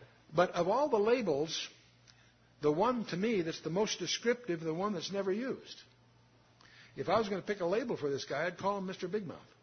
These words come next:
And you think I'm being a little flippant or facetious right now, you watch. You'll see again and again and again in Daniel,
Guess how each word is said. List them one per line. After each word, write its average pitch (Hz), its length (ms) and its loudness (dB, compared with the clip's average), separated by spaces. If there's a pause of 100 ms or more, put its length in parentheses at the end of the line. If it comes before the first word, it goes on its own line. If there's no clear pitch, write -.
(1160)
And 139 100 -4
you 180 80 0
think 214 220 0
I'm 185 100 0
being 190 160 0
a 175 40 0
little 175 180 0
flippant 196 340 -2
or 143 60 -2
facetious 170 500 -4
right 135 180 -2
now, 139 280 -4 (340)
you 220 160 0
watch. 214 460 2 (400)
You'll 185 180 4
see 214 420 -2
again 196 600 2 (120)
and 156 140 -2
again 208 540 0 (140)
and 175 120 -2
again 165 460 -2
in 120 200 -6
Daniel, 214 500 4